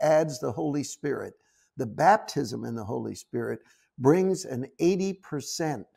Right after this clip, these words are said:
cure rate for people on drugs. Why? Because the Bible says, in the beautiful translation, the New Living Translation, it says in Philippians, "It is God who works in you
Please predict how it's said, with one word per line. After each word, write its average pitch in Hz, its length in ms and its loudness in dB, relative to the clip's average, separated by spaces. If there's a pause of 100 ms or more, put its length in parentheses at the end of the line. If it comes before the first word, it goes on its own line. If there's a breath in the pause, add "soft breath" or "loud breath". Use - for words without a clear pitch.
(380)
cure 160 280 6
rate 113 400 -8 (420)
for 131 120 0
people 160 520 0
on 131 200 -2
drugs. 113 400 0
Why? 123 460 0 (400)
Because 139 320 2
the 131 80 -2
Bible 175 420 6
says, 127 540 -4 (300)
in 131 100 -4
the 131 60 -2
beautiful 170 580 4
translation, 143 800 -2
the 127 100 -4
New 143 240 2
Living 156 320 2
Translation, 135 800 -2
it 131 140 -6
says 139 320 0
in 160 100 -4
Philippians, 156 800 -2 (380 soft breath)
"It 160 140 8
is 156 180 8
God 190 480 4 (300 loud breath)
who 156 100 4
works 165 440 -2
in 226 320 0
you 107 360 -6